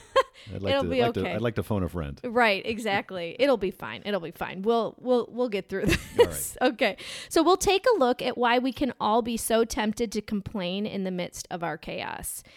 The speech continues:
Speaker 1: But we'll also look at some very specific things we have been thankful for in the middle of our own storm. So I think I,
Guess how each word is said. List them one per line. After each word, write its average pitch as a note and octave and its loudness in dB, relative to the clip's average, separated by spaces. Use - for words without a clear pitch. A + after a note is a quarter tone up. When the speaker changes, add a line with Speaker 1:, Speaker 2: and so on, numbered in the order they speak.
Speaker 1:
But A3+ 2
we'll D4+ 2
also A4 4
look D4 4
at C4 0
some B3+ -2
very A#3+ 4
specific C#4 -2
things A#3 -2
we A#3 -2
have G3 -4
been G3+ -2
thankful G3 -6
for F3+ 0
in G#3+ -2
the G#3+ 0
middle A3+ 2
of G3+ 0
our G3+ 0
own F#3+ -2
storm. C#3+ -4
So F#3+ 0
I F#4+ 2
think F#4 -4
I, D#4+ 2